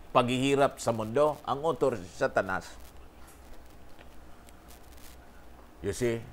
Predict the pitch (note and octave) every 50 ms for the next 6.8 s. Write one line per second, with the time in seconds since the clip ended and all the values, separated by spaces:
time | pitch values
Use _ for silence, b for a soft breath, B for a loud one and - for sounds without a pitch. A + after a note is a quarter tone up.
0 | - - - - - - - - - D#3 F3+ G3 G3 F#3+ F#3 F3+ E3 D3 D#3+ D#3
1 | D#3 D3 C3+ A#2 A2 A2 G#2+ G#2+ - - - - - - - - A2 B2+ C3 C3
2 | C3 C3 B2+ B2 A#2+ A#2 - - A#2+ B2 D3 C3+ C3 C3+ B2 C3+ B2+ A#2+ - C#3
3 | B2 B2 G#2+ - B2 A#2 A2 A2 G#2+ G#2 G#2 G2+ F#2+ F2+ F2 - - F2+ A2+ A#2+
4 | A#2+ A#2+ A2+ G#2 G#2 F#2+ F#2 F2 F2 F2 F2 - - - - D3+ D#3 D#3 E3+ E3
5 | E3 D#3+ D#3+ D#3 D#3 D#3 D3+ D3 C#3+ C#3 C3+ C3+ C3+ A#2+ E2 A2+ B2 A#2 - B2
6 | A#2+ G#2+ - A#2+ A#2+ A2+ A#2+ A2+ A2+ A2 G#2 G#2 A2 A2 A#2+ B2